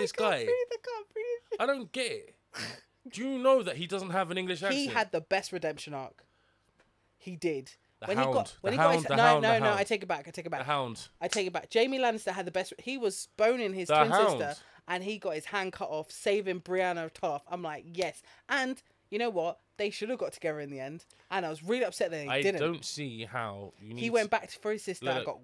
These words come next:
Speaker 2: whacked.
Speaker 1: if you're in that world, I don't see how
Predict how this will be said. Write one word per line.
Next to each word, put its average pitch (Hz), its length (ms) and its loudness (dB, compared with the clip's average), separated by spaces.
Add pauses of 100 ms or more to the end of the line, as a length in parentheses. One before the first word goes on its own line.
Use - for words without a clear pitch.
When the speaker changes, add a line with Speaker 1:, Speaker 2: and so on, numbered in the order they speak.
Speaker 2:
whacked. 143 400 -8
Speaker 1:
if 139 160 -8
you're 175 160 -4
in 156 80 -8
that 135 160 -2
world, 107 520 -6
I 110 80 -6
don't 123 160 -6
see 120 140 -12
how 107 400 -10